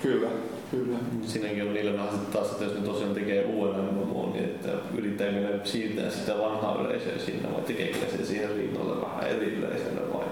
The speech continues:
Speaker 1: Niin Blizzard.
Speaker 2: Niin, että eikö siitä ollut vähän puhetta, että se Titani, mikä se koodinimi on Titan, niin että se olisi vähän enemmän just niin suunnattu tämmöiselle kasuaaliyleisölle. Ehkä nekin lähtee tuonne vähän enemmän tuohon sosiaaliseen suuntaan.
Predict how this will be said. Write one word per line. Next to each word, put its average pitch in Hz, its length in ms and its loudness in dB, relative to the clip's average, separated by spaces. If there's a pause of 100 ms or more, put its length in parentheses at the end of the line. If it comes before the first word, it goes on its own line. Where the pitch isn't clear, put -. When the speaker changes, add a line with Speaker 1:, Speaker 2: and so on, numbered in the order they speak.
(180)
Speaker 1:
Niin 113 140 4
Blizzard. 113 460 4
Speaker 2:
Niin, 113 360 4
että 98 140 2
eikö 110 120 2
siitä 131 140 2
ollut 123 180 4
vähän 117 160 2
puhetta, - 220 2
että 98 140 0
se 101 80 0 (180)
Titani, 98 440 0 (220)
mikä - 140 0
se - 100 0
koodinimi - 520 0
on - 100 -2
Titan, - 500 -2
niin 123 80 -2
että - 120 -2
se - 120 -2
olisi - 200 0
vähän 104 220 0
enemmän 101 340 0
just - 180 -2
niin - 120 0
suunnattu - 360 0
tämmöiselle - 380 -2
kasuaaliyleisölle. - 1040 -2 (140)
Ehkä - 220 -2
nekin - 280 -2
lähtee 113 320 -2
tuonne 107 400 -2
vähän 110 240 0
enemmän 104 360 0
tuohon 104 220 -2
sosiaaliseen - 640 -2
suuntaan. - 360 -2